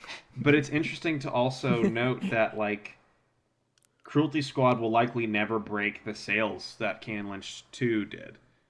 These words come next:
Speaker 1: Because when you're, we're, we're discussing a series of scales, right? So you have a game made with a budget.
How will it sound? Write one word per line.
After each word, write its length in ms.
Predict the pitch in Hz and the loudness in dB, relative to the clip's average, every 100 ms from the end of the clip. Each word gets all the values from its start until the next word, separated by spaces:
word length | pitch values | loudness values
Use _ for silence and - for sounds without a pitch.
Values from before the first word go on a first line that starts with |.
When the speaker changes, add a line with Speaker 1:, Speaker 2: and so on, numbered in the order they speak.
| _ _ _ - | _ _ _ -6
Speaker 1:
Because 960 | 127 - 113 113 113 110 104 - - - | -6 -2 2 2 2 -2 -6 -10 -12 -12
when 280 | 110 120 120 | -4 -2 0
you're, 480 | 120 113 110 107 107 _ _ _ _ _ _ _ _ _ _ _ _ - | 0 2 2 2 -2 _ _ _ _ _ _ _ _ _ _ _ _ -2
we're, 260 | 135 135 131 | 0 0 2
we're 180 | 131 123 | 2 2
discussing 540 | 127 - 143 139 143 | 0 0 0 2 -2
a 80 | 113 | -2
series 360 | - 127 120 107 | 0 0 2 -2
of 120 | - | -8
scales, 540 | - 180 110 - - | -4 0 0 -2 -10
right? 320 | 95 117 135 - | -4 -2 -2 -4
So 120 | 120 | -4
you 200 | 117 120 | -2 0
have 240 | 120 117 - - _ _ _ - | 0 -2 -6 -20 _ _ _ -4
a 40 | |
game 580 | 131 143 160 160 156 147 | 2 2 4 2 0 -2
made 420 | 131 123 127 123 | 2 4 4 4
with 400 | 120 117 - - - _ 123 | 0 -2 -4 -20 -20 _ -2
a 140 | 120 | -2
budget. 380 | 104 120 120 | 0 0 0